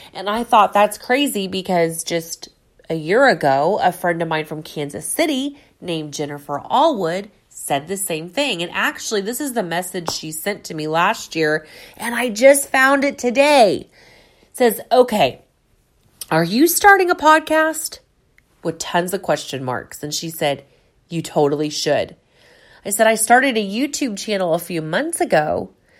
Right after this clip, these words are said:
And she wrote, "Okay, well, I keep thinking you need to be podcasting.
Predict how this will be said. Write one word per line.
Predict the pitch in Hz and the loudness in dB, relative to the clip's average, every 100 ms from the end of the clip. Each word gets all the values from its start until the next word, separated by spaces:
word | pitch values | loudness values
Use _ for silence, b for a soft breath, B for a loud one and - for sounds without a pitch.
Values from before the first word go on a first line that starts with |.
| b b - | b b -12
And | 165 | -8
she | - 170 | -4 -2
wrote, | 156 151 | 2 2
"Okay, | 214 208 196 170 | 2 2 0 2
well, | 165 180 - | 6 8 8
I | 185 | 2
keep | 180 - 330 330 | 0 0 0 2
thinking | - 247 233 240 220 190 | -2 -2 -2 -6 -6 -8
you | 185 170 | -6 -4
need | 185 202 | -2 -4
to | 196 | -6
be | 196 | -6
podcasting. | 190 - 165 143 - 127 131 - - | -6 0 2 2 -2 -4 -4 -14 -16